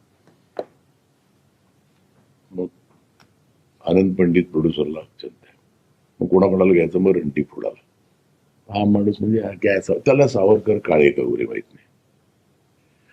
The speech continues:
पण to give him credit, त्यांनी अख्खा इतिहास वाचून काढला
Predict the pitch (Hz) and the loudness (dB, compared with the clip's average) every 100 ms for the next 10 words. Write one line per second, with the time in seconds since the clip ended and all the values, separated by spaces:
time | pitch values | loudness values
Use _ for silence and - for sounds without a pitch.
0 | _ _ - 131 123 123 104 143 165 131 | _ _ -2 0 2 2 6 6 6 4
1 | 123 135 143 147 151 185 185 - 165 170 | 4 2 2 2 4 4 2 0 2 2
2 | - - 196 - 175 160 - 175 170 - | 0 4 4 4 2 2 4 4 4 2
3 | 113 107 98 90 | 0 -2 -2 -2